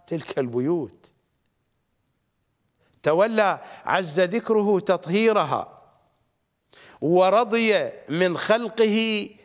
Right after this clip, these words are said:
بتعظيمها، فرفعها عن كل بيت قدسه، وأعلاها عن كل بيت طهره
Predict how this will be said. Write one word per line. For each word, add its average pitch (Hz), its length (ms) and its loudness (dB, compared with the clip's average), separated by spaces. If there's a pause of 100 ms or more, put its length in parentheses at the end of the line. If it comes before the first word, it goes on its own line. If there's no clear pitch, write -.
(120)
بتعظيمها، 170 1040 0 (680)
فرفعها 214 1200 0 (640)
عن 190 300 -2
كل 233 460 0
بيت 247 400 0 (800)
قدسه، 185 800 0 (880)
وأعلاها 190 1200 2 (540)
عن 175 240 0
كل 208 420 0
بيت 226 420 0 (280)
طهره 185 960 0